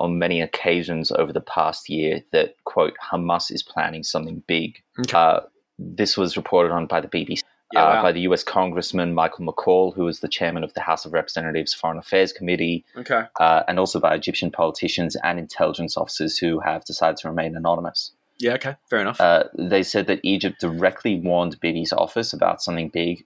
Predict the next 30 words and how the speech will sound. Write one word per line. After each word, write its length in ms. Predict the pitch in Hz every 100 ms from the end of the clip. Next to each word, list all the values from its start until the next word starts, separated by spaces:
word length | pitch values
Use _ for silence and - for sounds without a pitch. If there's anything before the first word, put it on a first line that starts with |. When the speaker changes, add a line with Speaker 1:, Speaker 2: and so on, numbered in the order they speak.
| -
Speaker 1:
not 280 | 98 101 -
only 260 | 107 101
on 140 | 90 87
many 220 | 87 85
different 280 | 80 - 82
occasions, 600 | - 104 107 101 87 82
but 160 | - - -
even 480 | 98 95 85 80 78 -
three 480 | - - 104 98 95
days 380 | - 80 82
before 340 | - 87 - 78
the 120 | 82
attack 380 | - - - -
had 100 | -
happened. 220 | - -
Speaker 2:
Wow. 320 | 107 107 98 _ _
That's, 220 | 127 123 -
yeah, 180 | 120 110
that's 180 | 139 147
got 220 | 135 107 101
very 460 | 113 113 107 104 -
nine 420 | 143 139 117 113
eleven 300 | 107 107 104
parallels 580 | 104 123 107 104 101 101
where 160 | 113 101
they 200 | 98 95
Speaker 1:
Yeah. 80 | 90
Speaker 2:
say, 220 | 113 98
you 140 | 101
know, 240 | 98 87